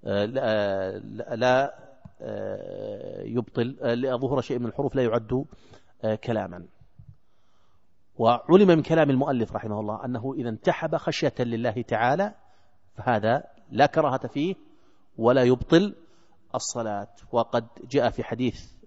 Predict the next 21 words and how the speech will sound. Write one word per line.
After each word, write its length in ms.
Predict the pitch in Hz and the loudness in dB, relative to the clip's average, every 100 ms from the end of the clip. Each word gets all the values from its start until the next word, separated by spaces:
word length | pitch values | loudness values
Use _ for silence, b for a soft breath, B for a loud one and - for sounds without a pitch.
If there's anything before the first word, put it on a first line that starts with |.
| - - - - | -20 -20 -20 -12
آه، 880 | 101 101 101 95 82 85 95 95 87 | -6 -4 -2 -2 -4 -6 -8 -8 -10
عبد 140 | 95 | -10
الله 140 | 120 120 | -6 -6
بن 100 | 113 | -6
الشخير 480 | 113 113 135 156 143 | -12 -10 -6 -6 -6
أن 100 | 117 | -6
النبي 260 | 113 110 | -6 -6
قال، 380 | 113 120 127 156 - B B B | -2 2 2 0 -12 B B B
أن 80 | 120 | 0
النبي 300 | 120 127 120 | 2 2 0
صلى 160 | 127 | -2
الله 100 | 113 | -4
عليه 100 | 107 | -6
وسلم 220 | - 110 | -6 -8
كان 240 | 107 131 120 | -6 -4 -4
له 280 | 120 117 123 | -4 -4 -6
في 120 | 120 | -10
صلاته 460 | 120 117 - 117 | -6 -6 -6 -8
أزيز 260 | 110 127 117 | -6 -6 -4
كأزيز 680 | 107 101 110 120 151 143 - - b b b b - | -4 -4 -2 0 0 -2 -10 -16 b b b b -10
المرجل. 480 | 120 131 123 - 95 | -4 -2 -4 -6 -14